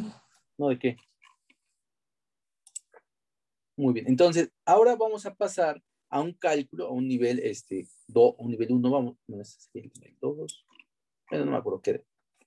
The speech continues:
No, bueno, no importa. Entonces, ahora vamos a usar la ecuación. Esta ecuación se llama ecuación de Volmer o ecuación de Clausius. Los dos la, eh, la propusieron. Y lo que hace es corregir la ecuación del gas ideal,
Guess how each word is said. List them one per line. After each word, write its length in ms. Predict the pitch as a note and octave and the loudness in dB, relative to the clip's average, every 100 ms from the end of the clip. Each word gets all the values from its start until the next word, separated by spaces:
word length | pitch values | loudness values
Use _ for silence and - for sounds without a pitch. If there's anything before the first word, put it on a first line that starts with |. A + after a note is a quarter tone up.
| - | -6
No, 160 | C#3+ - | -2 0
bueno, 160 | D#3 | 2
no 80 | C3+ | 2
importa. 280 | A#2+ - - _ _ - - - | 0 -6 -14 _ _ -20 -20 -4
Entonces, 280 | C3 D#3 C#3 | 4 6 6
ahora 240 | E3 G3 | 6 6
vamos 240 | G3+ G3 F#3 | 6 2 -2
a 40 | |
usar 380 | F3+ - E3 - | -6 -2 -2 -2
la 140 | - B2+ | -2 -2
ecuación. 580 | A#2+ B2+ B2+ D#3 D3 D#3 | 0 -4 -6 -2 -4 -4
Esta 160 | D#3+ B2 | -8 -4
ecuación 380 | D#3 C#3+ C#3+ | -2 -2 -6
se 140 | C#3+ C#3 | -6 0
llama 380 | C3 A#2+ B2+ - _ _ _ | 0 0 -4 -8 _ _ _
ecuación 760 | - A#2+ C3 B2 - D3 D3+ C#3 - | -8 0 2 2 2 2 2 -4 -10
de 160 | A#2+ | -6
Volmer 640 | A#2+ C#3+ E3+ C3+ B2 D3+ - | 0 4 6 6 4 0 -2
o 160 | B2+ A#2 | -2 -2
ecuación 420 | - A2 - A#2+ | 0 -2 -2 -4
de 140 | B2 - | -4 0
Clausius. 560 | A3 A#3 G3 B2 - - | 2 2 0 -8 -8 0
Los 220 | C3 B2 | 2 4
dos 180 | D3 D3+ | 4 4
la, 120 | B2+ A2+ | 0 -4
eh, 220 | G#2+ G#2 | -6 -6
la 120 | G2+ | -10
propusieron. 600 | - A2 - - A2 G2 - _ _ _ _ | -8 -10 -10 -10 -8 -8 -10 _ _ _ _
Y 200 | - F3+ | -10 -2
lo 140 | G3 F#3 | 2 4
que 120 | G#3+ | 6
hace 300 | F#3+ F#3+ F3+ | 4 4 0
es 100 | D#3+ | 0
corregir 640 | - E3+ F3+ - F3 D#3 - | -2 0 -2 -4 -6 -6 -2
la 120 | B2 | 0
ecuación 540 | A#2 B2 A2 - C#3 C3+ | 2 2 0 2 2 2
del 160 | B2 | 0
gas 240 | A2+ A2 - | -2 -4 -2
ideal, 340 | F3 G#3+ G#3 | 0 0 -2